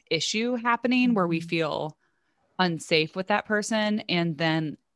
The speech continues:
Speaker 1: honoring that, because I think a lot of people and a lot of women, like, ignore that and they think that they're being dramatic because you technically are physically safe with the person in the room, right?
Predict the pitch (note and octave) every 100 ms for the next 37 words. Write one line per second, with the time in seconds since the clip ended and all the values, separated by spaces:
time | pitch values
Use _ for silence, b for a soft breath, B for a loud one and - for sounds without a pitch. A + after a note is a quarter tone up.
0 | _ _ _ - D3 D3 F3+ A3+ A#3 B3
1 | C4 - F3 E3 F3 D3+ C#3+ C#3+ D#3+ F#3+
2 | F#3+ G3 G#3 G#3+ G#3+ G#3+ - E3 D#3 D3+
3 | D3 C#3+ D#3 E3+ D3+ - b b b b
4 | - F3 E3+ D3 D3 E3 F#3+ G3+ G#3+ -
5 | - E3+ D#3+ D#3 D#3+ D3 D3+ D#3 C#3+ D3+
6 | D3 D3 D3+ D3 C3+ B2+ - - D#3+ D#3
7 | C#3+ C#3 D3+ - _ _ _ _ _ -
8 | E3+ - D#3+ - D#3 C3+ F3 D3+ - C3+
9 | - C2 - - - D#3+ D3+ C3+ C#3+ C#3
10 | D3+ C#3+ C3+ C3+ C3+ C#3 D3